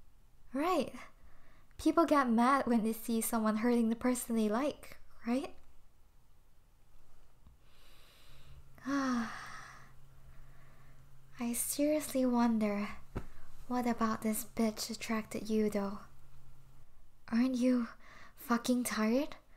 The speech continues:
of chasing after people who don't treat you right? Aren't you fucking tired of chasing after someone who isn't me? I'm doing you a favor,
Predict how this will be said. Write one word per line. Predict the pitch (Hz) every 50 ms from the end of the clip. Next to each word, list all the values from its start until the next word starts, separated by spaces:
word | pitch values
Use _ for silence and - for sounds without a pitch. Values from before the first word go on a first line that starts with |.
| - - - - - - - -
of | 233 233 226 -
chasing | - - 262 262 254 240 - 247 240
after | 247 240 233 - - 247
people | 240 - 233 233 240 247 240
who | 226 240 233
don't | 240 226 214 220 -
treat | - - 226 226 -
you | 247 269 277 294
right? | 311 320 330 339 - - - - - - - - - - - - - - - - - - - - - - - - 240
Aren't | 247 247 254
you | 254 262 254
fucking | 254 - - 240 233 - - 269 269 254
tired | 269 262 262 269 269 269
of | 262 262
chasing | - - 269 269 254 - 294 277 269
after | 269 254 - - 269
someone | 247 254 - 240 240 240 233 240 233 233 233 247 - - - - - - - - - - - - -
who | - 294 294
isn't | 294 262 269 262 240 220 220
me? | 214 214 220 262 381 539 - - - - - - - - - - - - - - - - - - - - - - - - - - - - - - - - - - -
I'm | - 240 277 302 311 254 226
doing | 233 - 254 262 294 330 330
you | 330 320 302
a | 277
favor, | 269 - 269 302 349 381 320 285 254 220 208